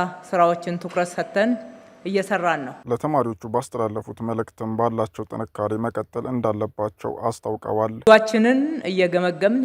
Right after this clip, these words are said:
Speaker 1: የመጣውን ውጤት እያበረታታን ለሚቀጥለው ከፍተኛ ውጤት ደግሞ የበለጠ ዝግጅት የምናደርግበት ምዕራፍ ላይ ነው ያለነው። ውድ ተማሪዎች፣ በተለይም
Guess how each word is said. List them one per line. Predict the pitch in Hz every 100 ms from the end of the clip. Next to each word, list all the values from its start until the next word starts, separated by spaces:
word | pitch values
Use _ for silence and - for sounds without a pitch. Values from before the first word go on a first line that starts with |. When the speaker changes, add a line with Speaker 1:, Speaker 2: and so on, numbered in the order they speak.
| 202
Speaker 1:
የመጣውን | 185 214 226 - 214 208
ውጤት | 202 202 - 240
እያበረታታን | 208 175 170 160 175 175 180 165 - 202 269 - - - - -
ለሚቀጥለው | 208 247 349 233 233 - 202 196
ከፍተኛ | 196 196 - 190 185 180
ውጤት | 180 - 170
ደግሞ | 180 190 226 294 302 - - -
የበለጠ | 196 196 202 180 - 170 170 170
ዝግጅት | 165 185 165 202 - - -
የምናደርግበት | 175 185 180 170 165 160 151 170 -
ምዕራፍ | 170 151 196 190
ላይ | 185 175
ነው | 170
ያለነው። | 151 147 131 - - - - - - - - -
ውድ | 202 233 226
ተማሪዎች፣ | 226 208 185 170 - - - - - - - - - - -
በተለይም | 202 202 233 233 269